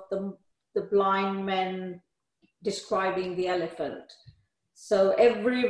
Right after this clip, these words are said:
re-, religion only has a,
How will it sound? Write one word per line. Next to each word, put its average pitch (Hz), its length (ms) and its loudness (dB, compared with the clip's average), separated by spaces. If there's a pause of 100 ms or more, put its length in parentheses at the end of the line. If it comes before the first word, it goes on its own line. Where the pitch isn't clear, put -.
re-, 240 220 8 (200)
religion 196 1040 4 (260)
only 208 580 4 (240)
has 190 360 2 (160)
a, 185 360 0